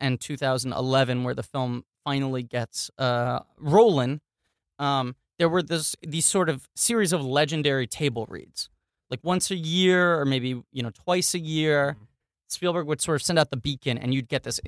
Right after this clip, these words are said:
Speaker 1: crazy ensemble cast of, like, forty or fifty great actors, right? Um,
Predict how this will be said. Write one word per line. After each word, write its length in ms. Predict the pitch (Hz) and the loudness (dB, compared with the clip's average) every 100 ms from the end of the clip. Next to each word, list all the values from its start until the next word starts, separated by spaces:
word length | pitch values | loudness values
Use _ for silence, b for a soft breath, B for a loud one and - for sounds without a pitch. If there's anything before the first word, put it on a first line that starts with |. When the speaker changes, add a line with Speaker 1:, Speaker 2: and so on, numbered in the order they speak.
| - | -10
Speaker 1:
crazy 440 | - 196 214 196 | -4 -2 0 0
ensemble 380 | 190 165 170 143 | -2 0 0 -2
cast 440 | - 131 117 110 - | -4 -4 -4 -6 -10
of, 120 | 131 | -10
like, 260 | 123 120 113 _ _ _ _ _ - | -4 -4 -6 _ _ _ _ _ -6
forty 320 | 156 165 165 | 0 2 2
or 40 | 160 | 0
fifty 420 | - 131 135 131 _ _ _ _ _ 139 | -2 -4 -6 -8 _ _ _ _ _ -6
great 300 | 156 147 - | 0 2 2
actors, 580 | 117 110 - - - - | -2 -4 -8 -14 -16 -12
right? 320 | 143 131 143 175 _ _ _ _ _ _ _ | 0 0 0 -4 _ _ _ _ _ _ _
Um, 540 | 143 131 123 120 117 | 0 2 2 0 -4